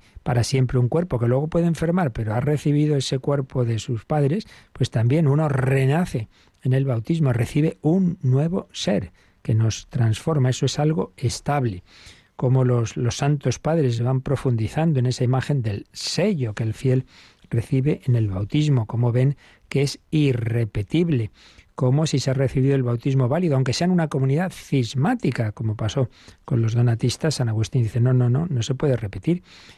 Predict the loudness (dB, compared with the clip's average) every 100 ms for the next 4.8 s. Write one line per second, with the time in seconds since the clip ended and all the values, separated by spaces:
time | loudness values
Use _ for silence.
0 | _ 0 2 2 2 2 0 0 0 2
1 | 0 -2 -4 -4 0 0 2 0 -2 -2
2 | 0 0 -2 -2 -2 -2 -10 -20 _ -2
3 | 0 2 0 -4 -2 0 2 2 0 0
4 | 2 2 2 0 -2 -2 -2 -2